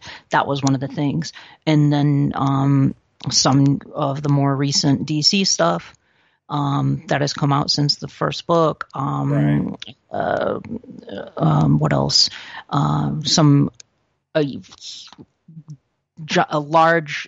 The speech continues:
Speaker 1: uh, German canon that was not included in the first book, like, a lot of material from,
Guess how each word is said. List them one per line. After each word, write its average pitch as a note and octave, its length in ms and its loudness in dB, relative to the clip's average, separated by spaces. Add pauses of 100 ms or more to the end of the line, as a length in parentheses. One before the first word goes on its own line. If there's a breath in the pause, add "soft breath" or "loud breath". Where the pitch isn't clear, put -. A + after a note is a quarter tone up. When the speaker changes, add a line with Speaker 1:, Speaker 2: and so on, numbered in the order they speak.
(300)
Speaker 1:
uh, C3+ 180 -6
German D3 560 0
canon C#3 540 -2
that C#3 200 -4
was C#3 240 -6
not C3+ 320 2
included C#3 440 -4
in C#3+ 60 0
the C#3+ 120 0
first - 360 -6
book, C#3+ 320 -4
like, C#3+ 300 -4
a - 100 -4
lot C3 280 2
of C3 60 -2
material C#3 560 -2
from, C3+ 380 0